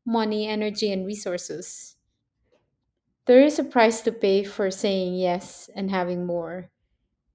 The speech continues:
It's just not as fashionable, nor profitable, nor in some cultures acceptable to say out loud.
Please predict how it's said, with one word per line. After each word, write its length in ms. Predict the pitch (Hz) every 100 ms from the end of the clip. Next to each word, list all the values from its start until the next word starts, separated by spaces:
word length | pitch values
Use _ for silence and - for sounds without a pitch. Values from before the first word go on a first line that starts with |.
| _
It's 220 | 233 233
just 180 | - 247
not 320 | 247 220 214
as 160 | 214 -
fashionable, 720 | 220 196 190 208 185 190 185
nor 180 | 190 202
profitable, 920 | 202 220 214 220 185 180 180 180 180 - - _ -
nor 140 | 247
in 80 | 247
some 240 | 247 285
cultures 480 | 277 240 233 214 208
acceptable 720 | - - - 208 208 190 185
to 100 | 185
say 260 | - - 190
out 240 | 170 175
loud. 520 | 190 175 170 185 185